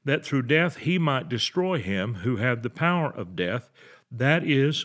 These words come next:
the devil." Now, since Christ came to redeem the children of men, Jesus had to be like them. They come into the world with flesh and blood. We enter through a birth canal. We're born here.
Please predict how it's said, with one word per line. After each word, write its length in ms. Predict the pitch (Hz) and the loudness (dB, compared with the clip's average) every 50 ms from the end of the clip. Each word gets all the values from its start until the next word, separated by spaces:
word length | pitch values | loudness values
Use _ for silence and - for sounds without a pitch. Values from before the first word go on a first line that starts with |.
| - - | -8 -4
the 140 | 135 165 160 | -2 0 2
devil." 320 | 175 190 196 151 92 71 - _ _ _ _ _ _ _ _ _ _ _ | 2 2 2 0 -2 -6 -8 _ _ _ _ _ _ _ _ _ _ _
Now, 360 | 143 143 139 120 95 82 - - _ _ _ _ _ _ _ _ _ _ _ _ _ _ _ _ - - 147 | 0 2 2 2 2 0 -4 -12 _ _ _ _ _ _ _ _ _ _ _ _ _ _ _ _ -16 -8 -6
since 460 | - - 151 143 131 - - - - - _ _ - 127 147 156 147 139 - | 0 2 2 2 2 0 -2 -4 -4 -8 _ _ -16 -12 -10 -10 -10 -10 -8
Christ 460 | - - 208 190 196 208 190 - - | 0 2 4 4 4 2 2 0 -2
came 400 | - 139 107 95 90 98 120 127 - - - - - - - _ _ - | -2 -2 -2 -2 -2 -4 -6 -8 -8 -10 -18 -20 -20 -20 -20 _ _ 0
to 240 | - 156 147 143 | 4 4 4 4
redeem 1120 | 131 135 135 117 107 107 139 175 196 196 160 120 113 107 110 123 139 151 160 156 143 123 - - _ _ _ _ _ _ 120 | 4 2 0 -2 0 2 2 4 4 4 2 2 0 0 -2 -2 -2 -2 -2 -2 -4 -6 -10 -14 _ _ _ _ _ _ -4
the 120 | 120 123 | -4 -4
children 420 | - - 185 185 180 165 165 151 143 | 0 0 0 0 0 0 -2 -2 -2
of 140 | 127 123 | -2 0
men, 580 | 131 143 160 175 165 127 104 98 101 120 135 123 - - - - - _ _ _ | 0 0 0 0 0 -2 -2 -4 -4 -4 -6 -6 -8 -12 -20 -20 -20 _ _ _
Jesus 600 | - 110 101 139 180 196 170 135 160 165 151 - | -10 -4 0 0 0 0 0 0 0 0 0 0
had 400 | - 120 127 131 131 135 127 - | 0 2 2 2 2 2 0 -4
to 300 | - 127 127 127 127 131 | -4 -4 -2 0 -2 -2
be 420 | 123 110 101 120 127 127 127 120 - _ | -4 -4 -4 -2 -2 -2 -4 -6 -10 _
like 460 | - 107 113 131 160 180 185 - - 131 | -6 -2 -2 0 0 -2 -4 -8 -8 -6
them. 360 | 117 95 80 - 67 62 - _ _ _ _ _ _ _ - | -6 -4 -4 -6 -10 -14 -18 _ _ _ _ _ _ _ -18
They 320 | 92 85 90 90 90 90 | -14 -10 -6 -6 -6 -6
come 320 | 90 - - 104 101 98 101 | -8 -6 -6 -4 -4 -4 -4
into 260 | 104 107 104 - 107 | -6 -6 -6 -6 -6
the 120 | 101 110 | -4 -4
world 420 | 107 104 107 107 117 135 151 160 - _ _ _ | -4 -2 -2 -2 -2 -4 -6 -6 -10 _ _ _
with 280 | - 139 143 139 - - | -4 -4 -2 -4 -4 -4
flesh 400 | 147 147 151 147 131 - - 170 | -2 0 0 0 -2 -4 -4 -4
and 180 | 160 156 147 | -2 -2 -4
blood. 400 | 143 170 175 151 110 92 92 90 | -4 -6 -6 -6 -8 -8 -8 -6
We 180 | 98 101 98 104 | -6 -4 -4 -4
enter 200 | 104 104 113 113 | -4 -4 -6 -8
through 240 | 104 - 131 135 143 | -6 -2 -2 0 0
a 40 | 135 | -2
birth 360 | 120 113 160 165 151 - - | -2 -4 -4 -4 -4 -6 -6
canal. 360 | - 117 104 98 87 85 82 | -8 -6 -4 -4 -4 -4 -4
We're 120 | 92 107 | -6 -6
born 320 | 113 113 151 170 175 156 104 | -4 -4 -4 -4 -4 -6 -6
here. 180 | 92 90 90 | -6 -8 -8